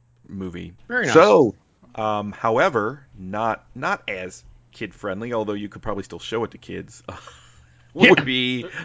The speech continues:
Speaker 1: uh, the movie we're gonna talk about today, and I'm really excited about it. Uh, have either one of you seen this movie prior to preparing for this episode?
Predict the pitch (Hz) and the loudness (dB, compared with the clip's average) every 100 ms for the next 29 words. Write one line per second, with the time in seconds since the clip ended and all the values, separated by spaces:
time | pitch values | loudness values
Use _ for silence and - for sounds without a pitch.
0 | - 113 113 113 110 - - - - 123 | -8 0 2 4 2 0 -12 -18 -6 2
1 | 143 156 151 156 147 160 147 143 143 147 | 4 4 2 2 0 0 -2 -2 -2 0
2 | 180 131 123 127 165 226 196 - 107 - | 0 2 0 -2 -2 0 -2 -4 -6 -4
3 | - 151 135 98 87 92 92 101 - 110 | 0 2 2 -2 -4 -4 -2 -6 -4 0
4 | 110 101 131 131 180 214 202 185 180 165 | 0 0 -4 -6 -10 -4 -2 -2 -6 -8
5 | 165 - 160 156 143 156 147 143 131 117 | -10 -8 -8 -8 -8 -8 -10 -4 0 2
6 | 120 123 123 123 - 117 113 113 113 101 | 2 2 0 -4 -10 -8 -6 -6 -8 -8
7 | 113 120 117 117 113 120 135 131 143 139 | -4 0 0 -2 -6 -4 -4 -4 -4 -4
8 | 143 | -6